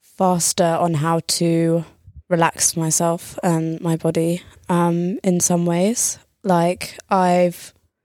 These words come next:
used to experience, like, really bad anxiety and, um, uh, panic attacks and things like that.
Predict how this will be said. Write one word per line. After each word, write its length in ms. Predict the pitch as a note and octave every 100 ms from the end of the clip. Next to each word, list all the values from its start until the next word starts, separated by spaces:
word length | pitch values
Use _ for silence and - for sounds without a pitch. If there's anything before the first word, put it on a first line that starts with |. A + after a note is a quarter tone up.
| _ _ -
used 220 | F3+ -
to 100 | F3
experience, 500 | E3 F3+ E3 D#3+ -
like, 280 | E3 - -
really 160 | D#3+
bad 220 | D#3+ D3+
anxiety 920 | E3 D#3+ F#3 F3+ F3 - F#3+ F3+ F3 F3
and, 540 | E3 D#3+ D#3 D#3+ - -
um, 520 | E3 E3 D#3+ D#3+ D#3+ - _ _ _ _ _ _ _ _ - - - - - _
uh, 440 | F3 D#3+ D#3+ D#3+ E3
panic 300 | - F#3 F#3+
attacks 400 | - F3+ - -
and 80 | F#3
things 180 | F#3+ F3+
like 180 | F3+
that. 300 | F#3+ F#3+ G3